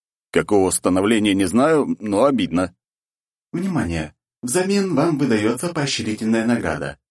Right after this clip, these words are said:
Вы получаете уникальный навык заражения страхом десятого уровня. А вот это по-нашему.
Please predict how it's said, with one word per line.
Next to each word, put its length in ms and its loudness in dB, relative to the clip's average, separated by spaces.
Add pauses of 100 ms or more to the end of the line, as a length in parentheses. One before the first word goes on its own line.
(320)
Вы 180 -2
получаете 720 -2 (220)
уникальный 500 -2
навык 480 -4
заражения 560 0
страхом 540 -4
десятого 500 -2
уровня. 540 -4 (840)
А 220 4
вот 180 0
это 200 2
по-нашему. 600 -2